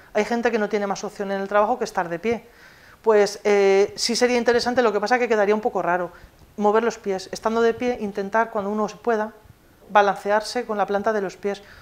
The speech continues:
¿Por qué? Porque eso masajea toda la araña vascular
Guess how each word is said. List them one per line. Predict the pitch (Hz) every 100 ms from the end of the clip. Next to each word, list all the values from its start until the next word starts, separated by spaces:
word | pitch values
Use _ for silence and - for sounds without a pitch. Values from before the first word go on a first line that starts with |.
| - -
¿Por | 196
qué? | 226 220
Porque | 214 196
eso | 220 247
masajea | 226 202 196 - 233 220 185 - - -
toda | 240 233
la | 214
araña | 196 220 220
vascular | 190 180 - 190 214 208